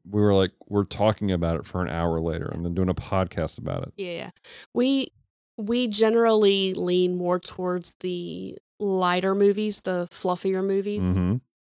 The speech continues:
Speaker 2: Like, we like a good story,
Speaker 1: Mm-hmm.
Speaker 2: but we don't go for the heavier topics.
Speaker 1: Yeah, yeah.
Speaker 2: And this one turned out to be a very heavy topic.
Speaker 1: Yeah, absolutely. Um,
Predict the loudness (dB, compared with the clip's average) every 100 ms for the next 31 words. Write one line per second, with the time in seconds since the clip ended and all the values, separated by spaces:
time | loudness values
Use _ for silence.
0 | _ -2 2 4 4 2 2 0 0 -2
1 | 2 2 0 -4 -4 2 4 2 0 -2
2 | -2 -2 -6 -12 -2 2 4 2 2 0
3 | 0 -4 -4 -4 -6 -4 -2 0 -2 -4
4 | -8 -8 -6 -6 -8 -10 -8 -6 0 2
5 | 2 0 -6 -10 -12 -16 _ -2 0 2
6 | 2 2 2 2 4 2 0 -2 0 2
7 | 2 -2 -2 0 2 0 -2 -4 -6 -6
8 | -10 -8 -8 -6 -4 -2 0 -2 -8 _
9 | 0 0 0 -2 -2 -2 -6 -10 _ _
10 | _ _ _ _ -6 -2 0 0 -2 -4
11 | -8